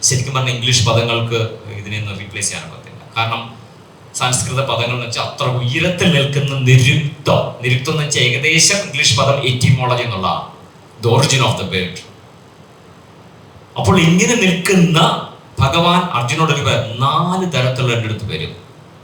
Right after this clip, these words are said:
ആർത്തന്മാർ, അർത്ഥാർത്ഥികൾ, ജിജ്ഞാസുക്കൾ,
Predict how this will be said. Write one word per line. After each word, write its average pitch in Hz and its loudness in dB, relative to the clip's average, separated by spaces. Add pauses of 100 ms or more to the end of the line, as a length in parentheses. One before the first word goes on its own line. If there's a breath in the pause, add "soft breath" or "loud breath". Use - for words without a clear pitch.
(300)
ആർത്തന്മാർ, 113 2 (420)
അർത്ഥാർത്ഥികൾ, 147 2 (200)
ജിജ്ഞാസുക്കൾ, 156 2